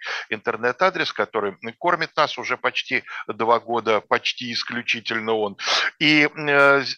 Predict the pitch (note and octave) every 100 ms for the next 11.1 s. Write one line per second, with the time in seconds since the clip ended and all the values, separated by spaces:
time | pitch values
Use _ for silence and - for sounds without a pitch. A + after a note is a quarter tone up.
0 | C#3+ - F#3+ A3 F#3 E3+ C#3 C3 B2+ A#2+
1 | A#2+ A#2+ D3 B2 C#3 D3 E3 - F3 E3
2 | D3 - D3 E3 D#3 D#3+ A#2+ C3+ C#3 C3+
3 | D3 D#3 C3+ A2+ A#2+ C3 B2+ A#2+ A#2+ C#3
4 | C#3 A#2+ G#2 - A#2+ D#3+ G#3+ D#3+ A#2 G#2
5 | - - - - - D#3+ F#3+ D3 C#3 D3+
6 | - - C#3 D3 C#3 C3 B2 B2 C#3+ -
7 | B2+ G2+ - F3 - _ - - - -
8 | _ _ C3 B2+ A#2+ A2+ A#2 G2+ G#2+ -
9 | C#3 D3 C#3 - - C#3 A#2 C#3+ - B2+
10 | - A2+ G2 G2+ A#2+ - D3 - D#3 D3